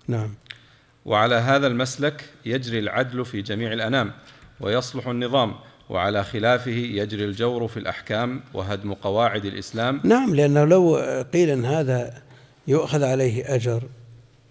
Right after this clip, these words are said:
Speaker 1: صارت الم-، المسألة ضياع، يجي واحد ي-،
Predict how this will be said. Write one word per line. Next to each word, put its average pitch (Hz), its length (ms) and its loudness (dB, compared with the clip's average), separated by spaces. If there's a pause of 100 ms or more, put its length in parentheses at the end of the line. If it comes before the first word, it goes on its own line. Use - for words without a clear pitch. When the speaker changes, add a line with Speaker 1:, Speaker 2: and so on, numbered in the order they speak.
(540)
Speaker 1:
صارت 180 380 -2
الم-، 139 100 -4
المسألة 143 500 0
ضياع، 185 400 -2 (220)
يجي 160 220 2
واحد 165 220 2
ي-، 196 760 -2